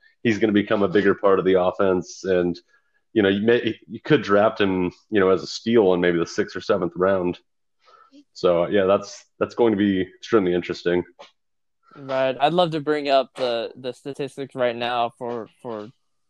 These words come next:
Speaker 2: Tom Brady's statistics versus the, um, versus tight ends when he, um, when he has a good, solid tight end out there. Because, you know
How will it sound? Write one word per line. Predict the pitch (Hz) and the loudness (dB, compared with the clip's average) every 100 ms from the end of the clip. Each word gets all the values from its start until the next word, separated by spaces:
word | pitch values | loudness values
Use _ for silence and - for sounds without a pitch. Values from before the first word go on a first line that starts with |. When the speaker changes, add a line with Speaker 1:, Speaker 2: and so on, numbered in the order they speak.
| _ | _
Speaker 2:
Tom | 139 135 | -4 -2
Brady's | 131 127 127 | -4 -4 -6
statistics | - 139 139 127 - 123 117 _ | -10 -10 -8 -10 -6 -6 -6 _
versus | 131 123 - 120 131 | -8 -8 -8 -12 -8
the, | 131 120 117 | -4 -2 0
um, | 110 110 - _ _ _ _ _ _ _ _ _ _ _ _ - 135 - | 0 -2 -10 _ _ _ _ _ _ _ _ _ _ _ _ -14 -14 -2
versus | 156 139 135 113 | 0 0 -2 -4
tight | - 123 123 | 0 2 2
ends | 123 117 123 | 0 -4 -10
when | 127 123 | -12 -10
he, | 135 123 | -8 -4
um, | 101 95 110 _ _ _ | -4 -6 -10 _ _ _
when | 127 131 | -14 -12
he | 123 | -8
has | 127 123 | -8 -6
a | |
good, | 123 135 123 | -6 -8 -10
solid | - 135 123 120 | -8 -4 -4 -4
tight | 127 123 | -8 -10
end | 123 120 | -10 -8
out | 117 - | -8 -6
there. | 127 127 | -6 -6
Because, | 123 156 131 | -8 -10 -10
you | 143 | -6
know | 139 131 | -2 -2